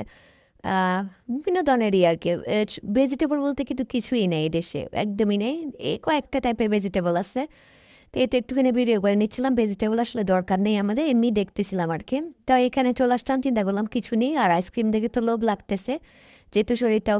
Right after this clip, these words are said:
খারাপ, আইসক্রিমও খেতে পারবো না। বাচ্চাও বলতেছে আইসক্রিম খাবো, আমি বলতেছি না, আইসক্রিম খাওয়া যাবে না, যেহেতু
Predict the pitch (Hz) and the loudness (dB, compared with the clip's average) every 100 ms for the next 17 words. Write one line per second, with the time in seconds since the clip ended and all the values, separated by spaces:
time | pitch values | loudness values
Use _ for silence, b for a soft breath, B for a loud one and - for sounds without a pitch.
0 | 226 220 254 202 - 190 185 185 208 202 | 2 0 2 0 0 -2 -2 -2 -2 0
1 | 202 196 226 262 254 196 - 233 233 240 | 2 2 0 -2 -2 -2 -2 -2 -2 -2
2 | 233 220 202 - 240 214 254 240 269 208 | -2 0 -2 -2 -4 -2 -2 0 0 0
3 | 185 202 190 - 208 196 233 b b b | -2 -2 -6 -4 -2 0 -2 b b b
4 | b b 202 196 - 220 - 196 190 185 | b b 0 0 -2 -2 2 4 4 4
5 | 185 220 302 294 226 - | 2 2 0 0 0 0